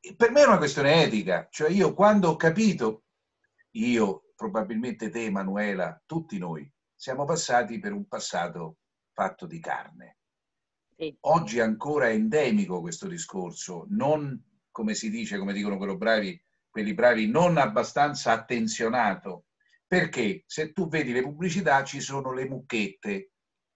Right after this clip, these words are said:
Speaker 1: che ti sorridono poco prima di entrare in un mattatoio magari.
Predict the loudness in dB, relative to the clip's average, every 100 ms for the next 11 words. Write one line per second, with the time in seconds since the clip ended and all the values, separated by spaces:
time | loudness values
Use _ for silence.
0 | _ -10 -8 -6 -2 -2 0 -2 -2 -4
1 | -4 -4 -8 _ -2 -2 0 -2 0 0
2 | 0 -2 -4 0 0 0 -2 -6 -6 -6
3 | -8 -8 -8 -10 -14 -14 -14 -14